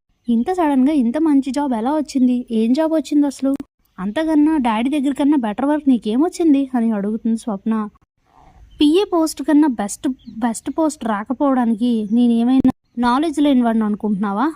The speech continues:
నాకున్న నాలెడ్జ్కి, నాకున్న క్వాలిఫికేషన్కి నాకు తగ్గ జాబే నాకు వచ్చింది" అని అయితే చెప్తాడు. "అవునా, అదేంటి?" అని అడిగితే, "వైరా group of industries-లో జీఎం పోస్ట్ వచ్చిందని" చెప్తాడు. ఒక్కసారిగా షాక్ అయిపోతారు అందరూ. "అదేంటి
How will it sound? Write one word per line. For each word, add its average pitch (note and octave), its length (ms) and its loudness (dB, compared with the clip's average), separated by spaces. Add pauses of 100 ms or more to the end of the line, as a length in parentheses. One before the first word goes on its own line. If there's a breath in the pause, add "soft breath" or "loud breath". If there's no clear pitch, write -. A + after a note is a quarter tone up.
(140)
నాకున్న A#3 460 0
నాలెడ్జ్కి, A3 640 0
నాకున్న A3+ 420 0
క్వాలిఫికేషన్కి A#3+ 960 -4 (480 soft breath)
నాకు A3+ 360 -2
తగ్గ G#3+ 340 -4
జాబే B3 300 0
నాకు A3+ 200 -2
వచ్చింది" G3 360 -6 (360)
అని A#3 180 -2
అయితే A3 180 -4
చెప్తాడు. A3 420 -6
"అవునా, A3+ 340 -2 (180)
అదేంటి?" C4+ 420 -2 (200)
అని A3+ 200 0
అడిగితే, G3 360 -6 (440 soft breath)
"వైరా A#3+ 340 -2
group D#4+ 240 -2
of C#4+ 140 -2
industries-లో A#3 720 -2
జీఎం A3 340 -4
పోస్ట్ A#3+ 280 -8
వచ్చిందని" G#3+ 420 -4
చెప్తాడు. G3 380 -8 (100)
ఒక్కసారిగా A#3 580 -6
షాక్ A3 280 -8
అయిపోతారు A#3+ 380 -4
అందరూ. G#3 260 -4 (500)
"అదేంటి C4 420 0